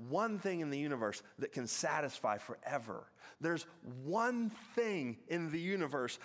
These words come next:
that is truly the bread of life, and it's Jesus. It's not anything else. Let's look at verse thirty together.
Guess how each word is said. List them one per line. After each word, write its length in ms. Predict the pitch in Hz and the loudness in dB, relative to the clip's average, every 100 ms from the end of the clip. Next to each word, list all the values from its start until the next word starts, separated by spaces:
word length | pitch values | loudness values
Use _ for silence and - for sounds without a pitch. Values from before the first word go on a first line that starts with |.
| - | -6
that 140 | 147 156 | 0 2
is 180 | 135 - | 0 -4
truly 680 | - 214 226 202 151 131 - - | 0 2 4 2 2 -2 -4 -8
the 100 | 147 | -6
bread 360 | 139 180 196 175 | 0 6 6 6
of 140 | 147 | 4
life, 340 | 175 165 123 - - - | 6 6 4 -2 -6 -2
and 100 | 165 | -2
it's 200 | 147 143 | -2 -4
Jesus. 920 | 127 208 269 190 151 82 - - - _ _ _ _ _ _ _ - | 0 2 2 2 0 0 -2 -2 -6 _ _ _ _ _ _ _ -4
It's 180 | 156 | 0
not 240 | 202 202 - - | 4 4 4 0
anything 460 | 220 285 302 285 240 | 2 4 4 2 4
else. 680 | 226 233 - - - - - - _ _ _ _ - _ _ _ _ _ _ _ _ _ _ _ _ _ | 6 6 6 2 0 -2 -4 -14 _ _ _ _ -20 _ _ _ _ _ _ _ _ _ _ _ _ _
Let's 160 | - - | -8 -6
look 100 | 117 | -4
at 80 | - | -2
verse 220 | 110 104 | -2 -2
thirty 240 | 117 107 | -2 -2
together. 380 | 98 101 92 76 | -2 -2 -2 -6